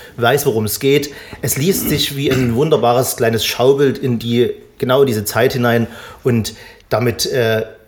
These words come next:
kann man es schenken, zumal es gerade frisch rausgekommen ist, kostet es halt noch viel Geld. Und, äh, das wird sich vielleicht ein alter James Ellroy-Fan nicht leisten, weil er gesagt hat, "Naja, das Ding soll scheiße sein." Also für jemanden, der wei-, von dem man weiß, dass er James Ellroy und derlei Romane gerne liest,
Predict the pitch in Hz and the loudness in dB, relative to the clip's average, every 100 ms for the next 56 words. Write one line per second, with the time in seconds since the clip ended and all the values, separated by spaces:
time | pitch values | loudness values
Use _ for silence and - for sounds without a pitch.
0 | _ _ - - 110 113 107 - - - | _ _ -8 -4 -2 -2 -4 -6 -4 -2
1 | 156 202 190 - 113 135 180 - 143 - | -2 -2 -4 -2 0 0 0 0 -2 0
2 | 123 139 170 170 151 139 135 - - - | 0 -2 -2 -2 0 0 -2 -6 -16 -10
3 | - 139 - 131 117 120 - 95 123 156 | -2 -2 0 0 0 -2 -6 -2 2 2
4 | 156 - - - - 135 120 117 - 131 | 0 -12 -20 -14 0 2 2 0 0 2
5 | 117 110 104 107 - 131 - - 113 - | 4 4 2 -4 -2 -2 -2 -6 -8 -2
6 | 120 117 - 117 120 120 107 120 110 - | 0 0 -2 -4 -2 0 -2 -2 -2 -2
7 | 123 120 117 117 104 101 131 147 - 135 | 2 2 2 -2 -2 -2 0 0 -2 -2
8 | 120 117 110 113 113 107 117 - - 123 | 0 0 0 -2 -2 -2 -6 -8 -4 -2
9 | 123 117 120 117 - - - - 123 107 | -2 0 0 0 -4 -14 -18 -6 -4 -4
10 | - 113 120 120 113 120 101 110 101 110 | -4 -2 0 0 0 -4 -2 0 0 -2
11 | - 113 107 98 98 120 151 147 120 107 | -2 -6 -4 -4 0 2 2 0 -2 0
12 | 117 107 104 131 123 123 110 - - 123 | -2 -2 0 2 2 2 -2 -8 -2 0
13 | 117 113 113 - - - - 135 135 123 | 2 2 -2 -8 -14 -16 -2 2 4 2
14 | 113 120 113 135 208 - - | 2 2 0 0 -2 -4 -8